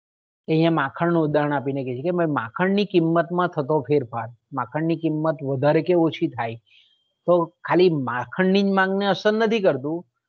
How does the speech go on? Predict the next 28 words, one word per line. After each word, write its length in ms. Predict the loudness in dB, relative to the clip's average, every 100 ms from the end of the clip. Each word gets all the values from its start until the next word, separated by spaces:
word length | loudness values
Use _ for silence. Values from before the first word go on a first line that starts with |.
| _ -2
પરંતુ 480 | 0 0 0 -2 2 2 0 -4 0
તેની 540 | 2 4 2 0 -4 -8
અવેજીની 680 | -4 4 4 4 2 0 0
જે 120 | 2
વસ્તુઓ 600 | 2 2 -4 -4 2 2
છે 220 | 2 0 0 0 -8 _ _ _ -2
તેની 260 | 0 2 0
કિંમતોને 760 | 0 0 -2 -2 -2 0 -2
પણ 280 | -4 -4 -4
અસર 300 | -6 -6 -6
કરે 260 | -6 -10 -10
છે, 120 | -16 _ _ _ -2
એની 360 | 2 4 2
અવેજી 420 | 2 4 4 4 4
વસ્તુઓના 520 | 2 0 -2 -2 -2
પુરવઠાને 640 | -2 0 0 0 -2 -2
પણ 240 | -4 -4 -4
અસર 280 | -4 -6 -8
કરે 240 | -8 -10
છે, 100 | -14 _ _ _ _ _ _ _ _ -10
અવેજી 460 | 0 4 4 4
વસ્તુઓની 580 | 2 2 2 0 0 0
માંગને 580 | -2 -2 -2 -2 0 0
પણ 300 | -2 -4 -4
એ 160 | -2 -2
પ્રભાવિત 600 | 0 -2 0 2 0 -2
કરે 320 | -8 -6 -6
છે. 120 | -10